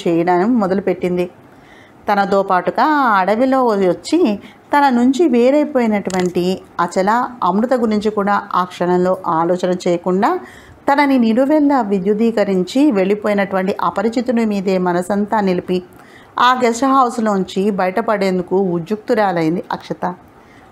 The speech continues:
అయితే అది జరగకముందే ఆ అడవిని కమ్ముకుంటూ వచ్చినటువంటి డజన్ల కొద్దీ స్పెషల్ కమాండో ఫోర్స్, పోలీసులు, పోలీస్ డాగ్స్ తోటి సహా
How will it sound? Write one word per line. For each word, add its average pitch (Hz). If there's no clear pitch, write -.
అయితే 175
అది 254
జరగకముందే 240
ఆ 214
అడవిని 202
కమ్ముకుంటూ 240
వచ్చినటువంటి 214
డజన్ల 202
కొద్దీ 214
స్పెషల్ 202
కమాండో 202
ఫోర్స్, 165
పోలీసులు, 202
పోలీస్ 277
డాగ్స్ 254
తోటి 220
సహా 190